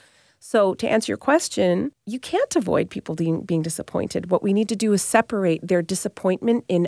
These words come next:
us not being there from their disappointment in us.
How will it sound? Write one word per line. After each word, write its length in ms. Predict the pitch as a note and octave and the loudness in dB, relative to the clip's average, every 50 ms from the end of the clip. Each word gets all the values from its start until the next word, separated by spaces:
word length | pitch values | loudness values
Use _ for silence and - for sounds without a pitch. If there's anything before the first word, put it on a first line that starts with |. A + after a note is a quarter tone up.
| - | 0
us 260 | - F3 F3 - - - | 0 -2 -2 -2 -2 -2
not 320 | F#3+ F#3+ F3+ F3+ - - - - - | 0 0 0 -2 -4 -8 -12 -12 -8
being 400 | D#3 E3 D#3+ D#3+ F3 G3+ A3+ A#3 | -2 0 2 2 2 2 2 0
there 240 | B3 B3 C#4 D#4 F#4 G#4+ - _ _ _ _ | 0 0 2 2 0 0 -4 _ _ _ _
from 320 | _ _ - G#3+ G3 F#3+ F#3+ | _ _ -2 0 2 2 2
their 120 | F#3 F3+ F3 | 2 2 0
disappointment 920 | E3 F#3 F3+ - - F#3 - - F#3+ F3 - - F3 E3 E3 E3 - - _ _ _ | 0 -2 -2 -2 -4 -6 -2 -2 -2 0 0 0 -2 -2 -2 -4 -6 -14 _ _ _
in 200 | F3+ E3+ E3 - _ _ _ - | -6 -6 -6 -6 _ _ _ 2
us. 460 | F#3+ E3+ E3 - - - - - - | 2 2 2 0 -6 -8 -10 -12 -18